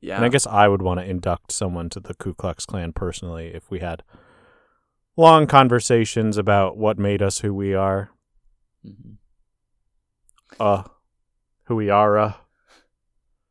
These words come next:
Speaker 1: Uh, David Duke did run for Congress, I believe, in the nineties. Let me double check.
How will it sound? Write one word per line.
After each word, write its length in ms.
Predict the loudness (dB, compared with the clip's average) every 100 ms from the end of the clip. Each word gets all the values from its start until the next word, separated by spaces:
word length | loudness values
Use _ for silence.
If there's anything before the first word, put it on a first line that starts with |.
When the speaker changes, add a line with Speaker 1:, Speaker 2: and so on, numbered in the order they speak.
| _ _ _ _ _ -2
Speaker 1:
Uh, 260 | 4 6 4
David 300 | 2 0 0
Duke 260 | -4 -4
did 280 | -2 0 0
run 200 | -4 -4
for 140 | -6
Congress, 600 | -10 -6 -4 -4 -4 -6
I 80 | -8
believe, 300 | -10 -8 -8
in 100 | -8
the 80 | -8
nineties. 1900 | -8 -8 -8 -8 -8 -8 -8 -8 -8 -10 -12 -12 -12 -12 -10 -10 -10 -12 -10
Let 100 | -8
me 140 | -8
double 220 | -8 -12
check. 460 | -16 -20 -20 -20 _